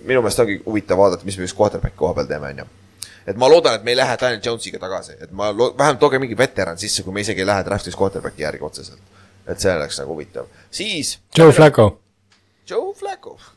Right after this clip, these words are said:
Speaker 1: Kusjuures Ryan, Ryan Tannehilli on ka päris palju topitud chance'isse, et see oleks ka võib-olla siuke huvitav.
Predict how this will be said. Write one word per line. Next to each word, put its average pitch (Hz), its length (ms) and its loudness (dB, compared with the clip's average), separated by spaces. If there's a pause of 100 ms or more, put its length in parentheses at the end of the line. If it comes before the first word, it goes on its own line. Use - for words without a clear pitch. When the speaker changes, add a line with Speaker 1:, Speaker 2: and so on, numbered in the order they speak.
(420)
Speaker 1:
Kusjuures 110 280 -8
Ryan, 127 320 4
Ryan 139 200 6
Tannehilli 110 480 0
on 85 40 -6
ka 104 80 -2
päris 104 160 -4
palju 98 160 -4
topitud 98 280 -6
chance'isse, 78 560 -8
et - 80 -12
see 101 120 -2
oleks 98 160 -4
ka 101 120 0
võib-olla 69 280 -4
siuke - 200 -16
huvitav. 67 320 -12